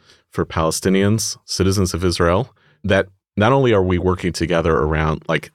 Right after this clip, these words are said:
to achieve your own self-interest, like, Palestinian citizens of Israel have to work with the Zionist Ministry of the Interior to get what they need for their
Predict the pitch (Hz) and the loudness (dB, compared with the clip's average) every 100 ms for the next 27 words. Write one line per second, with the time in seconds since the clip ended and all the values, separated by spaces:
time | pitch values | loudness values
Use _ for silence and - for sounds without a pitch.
0 | - - - - 110 87 87 80 - 73 | -8 -6 -4 0 0 2 2 2 -2 -2
1 | 90 - - 80 - _ - 92 90 101 | -2 -2 -2 -4 -4 _ -2 0 0 0
2 | 98 87 90 85 78 80 87 82 76 76 | 0 0 -2 -2 -2 -2 -2 -2 -4 -6
3 | 82 80 82 82 76 82 78 - - - | -4 -4 -2 -4 -4 -2 -2 -4 -20 -20
4 | - 82 90 95 90 78 73 87 85 87 | -6 0 2 2 0 -2 -2 0 0 0
5 | 78 73 73 - 104 85 69 64 - 73 | -2 -2 -4 0 2 2 2 -2 -4 0
6 | 85 76 73 73 73 85 78 - 78 69 | 0 0 -2 -2 0 2 0 -2 -4 0